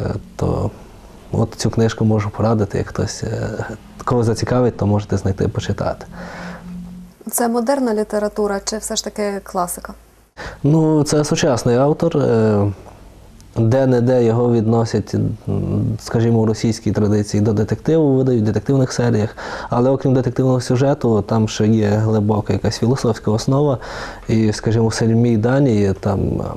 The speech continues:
Speaker 1: м, зовсім в інші жанри його відносять. Це література сучасна, але це не є постмодерна література. Це література, очевидно, ну, якоюсь мірою модерна, але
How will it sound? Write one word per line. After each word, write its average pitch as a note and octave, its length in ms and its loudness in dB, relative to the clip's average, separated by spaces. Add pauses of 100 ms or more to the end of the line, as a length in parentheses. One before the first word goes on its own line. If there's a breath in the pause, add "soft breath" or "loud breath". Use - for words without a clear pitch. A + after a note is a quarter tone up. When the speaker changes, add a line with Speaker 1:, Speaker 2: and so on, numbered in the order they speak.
(380)
Speaker 1:
м, G#2+ 540 2
зовсім A2+ 400 2
в A2 80 4
інші A2 520 2
жанри G2 560 0
його G#2+ 180 2
відносять. G#2 540 -2 (1200 loud breath)
Це - 120 -2 (800 loud breath)
література C3+ 520 2
сучасна, E3 640 0
але C3 280 4
це B2+ 140 -2
не B2+ 120 4
є B2+ 100 2
постмодерна A2+ 680 0
література. G2 640 -4 (600 loud breath)
Це A#2 220 0
література, B2 720 2
очевидно, A2 880 2
ну, A#2+ 120 2
якоюсь C3+ 380 0
мірою C3 280 4
модерна, A#2+ 640 2
але G#2 360 2